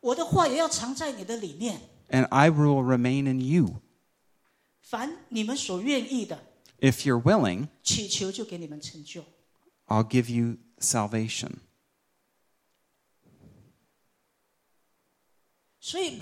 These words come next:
Speaker 1: 如果你相信耶稣留下平安给你，
Speaker 2: So if you believe that Jesus is willing to leave peace with you,
Speaker 1: 而且你要得到，
Speaker 2: and you want to obtain this
Speaker 1: 你一定
Speaker 2: peace,
Speaker 1: 要与耶稣连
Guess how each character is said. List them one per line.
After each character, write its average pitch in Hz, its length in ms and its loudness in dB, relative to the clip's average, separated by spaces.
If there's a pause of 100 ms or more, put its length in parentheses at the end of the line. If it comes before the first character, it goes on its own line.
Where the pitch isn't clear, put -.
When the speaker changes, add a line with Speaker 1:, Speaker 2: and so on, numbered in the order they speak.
Speaker 1:
如 330 200 -4
果 359 340 -2
你 220 140 -8
相 339 300 -6
信 294 260 -10
耶 311 220 -6
稣 311 380 -8
留 233 180 -8
下 262 240 -10
平 233 400 -16
安 254 280 -12
给 190 200 -14
你， 208 220 -16 (580)
Speaker 2:
So - 160 4
if - 200 2
you 170 80 4
believe 175 380 4
that 127 180 2
Jesus 139 600 -2
is 113 240 0
willing 135 360 6
to 113 300 0 (960)
leave 143 400 0
peace 185 360 0
with 170 240 -2
you, 71 200 -8 (360)
Speaker 1:
而 180 120 -2
且 180 140 -4
你 160 120 -6
要 160 120 -6
得 147 180 -8
到， 143 280 -14 (300)
Speaker 2:
and 127 220 4
you 143 100 4
want 156 200 6
to 160 120 0
obtain 208 580 2
this 90 220 -4
Speaker 1:
你 - 80 -4
一 85 40 -6
定 - 80 -8
Speaker 2:
peace, 160 220 -4
Speaker 1:
要 175 100 -6
与 151 160 -12
耶 143 140 -8
稣 139 200 -16
连 123 100 -20